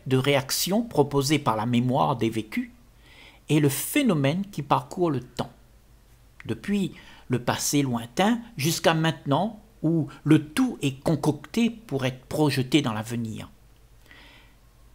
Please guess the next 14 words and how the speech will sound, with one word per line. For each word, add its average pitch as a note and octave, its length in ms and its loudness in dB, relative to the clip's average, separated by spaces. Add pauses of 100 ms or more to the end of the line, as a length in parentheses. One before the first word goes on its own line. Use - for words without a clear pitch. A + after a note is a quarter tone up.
(380)
Cette C3 240 0
activité D3 640 0
programmée C#3 760 2
selon C3 680 0
les C3 180 0
conclusions C3 640 -4 (560)
donne G#3+ 480 6
à D#3 140 2
l'esprit D3+ 500 -4 (160)
une D3+ 200 2
perception G3 840 0 (140)
limitée D#3+ 800 0 (260)
de A#2+ 80 -4
l'infini. A#2 500 -4